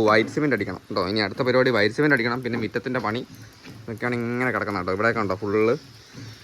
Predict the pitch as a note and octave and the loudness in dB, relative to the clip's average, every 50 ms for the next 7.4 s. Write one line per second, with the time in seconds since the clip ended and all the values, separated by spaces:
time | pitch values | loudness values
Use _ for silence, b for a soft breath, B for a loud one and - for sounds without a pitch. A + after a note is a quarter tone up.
0 | - - D3+ D#3 D3+ D3+ D3+ D#3+ D#3 D3+ - - C3 C3 C3 - - - C3 A2 | -4 2 4 6 6 6 4 4 2 2 2 4 6 6 6 6 4 2 2 4
1 | G2+ G2 G2+ G2 G#2+ G#2+ G2+ G#2 G#2+ A2+ A#2+ A#2 - A#2 A2+ A2+ A#2 - G#3 - | 4 2 2 0 0 -2 -2 -2 -2 -2 -4 -2 0 0 0 0 0 -4 -6 -8
2 | - - - - A2 - - - - - - - - - - C3+ C#3 C#3 C3+ B2+ | -14 -20 -20 -20 -20 -20 -20 -20 -20 -20 -20 -20 -20 -16 -6 -4 0 2 2 2
3 | B2 A#2+ A#2+ C3 C#3 C3+ B2 B2 C3 C#3 D3+ C3+ C#3 C3 A#2+ A2+ - - C#3+ C#3 | 2 2 4 4 6 6 6 6 6 4 4 4 4 4 2 2 2 2 2 2
4 | D3+ C#3 A#2 G#2+ A2 A#2 A#2+ B2 A#2+ G#2+ A2 A2 A2 A2+ A#2+ C3+ D3 C#3 C3+ A#2 | 2 2 2 2 2 2 4 2 2 2 4 4 2 2 2 0 0 0 2 2
5 | A#2+ A#2+ B2 A#2+ B2+ C#3 A#2+ A#2+ A2+ A2+ A2+ B2+ C3 C3 A#2+ A2 G#2+ A2 A#2 A#2 | 2 2 2 2 2 0 0 2 0 2 2 2 2 2 0 0 -2 -2 -2 0
6 | A#2 A#2+ B2 B2+ D3+ C#3 A#2 G#2 G#2+ A2+ G#2 A2 A#2+ A2+ A2+ G#2 A2 A#2 A2+ C3 | 0 0 0 -2 -2 -4 -4 -4 -4 -4 -4 -6 -4 -4 -4 -2 -2 -2 -2 -2
7 | B2+ B2 G#2+ G2+ A2 A2 F#2 - | -2 -2 -2 0 0 0 0 -2